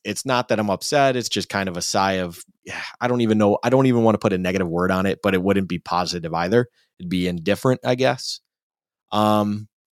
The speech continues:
I'm starting to come around only because, and I know you and I have discussed this before, but I made a point where if the Bills and Brandon Beane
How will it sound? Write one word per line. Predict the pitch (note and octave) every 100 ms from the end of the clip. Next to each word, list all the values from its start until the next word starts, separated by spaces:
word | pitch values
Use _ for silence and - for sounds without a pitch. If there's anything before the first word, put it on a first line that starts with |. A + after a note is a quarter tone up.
| -
I'm | D3+
starting | D3+ - F3+ G3+ G3+
to |
come | F3 D#3 B2+
around | G2 F#2 F#2 F#2 - _ -
only | E3 F3 F3 E3
because, | D3+ B2+ B2 A2 G#2 - -
and | G2
I |
know | G2+ B2
you | B2+ B2+
and | A2+
I | A2
have | G2+ F2+
discussed | G2 - G#2 -
this | F2 E2 - _
before, | - F2 C#3+ C3+ F#2 E2+ _ _ _ _ -
but | C3+
I |
made | D#3 G3
a | F3+
point | - B2+ B2
where | G#2 F#2 F2+ - _ _ _ _ _ _ -
if | D#3 -
the | C3
Bills | B2+ E3+ C4 D4 C4 -
and | C#3+ B2+
Brandon | A2+ A2+ G2+
Beane | F2 E2+ D2+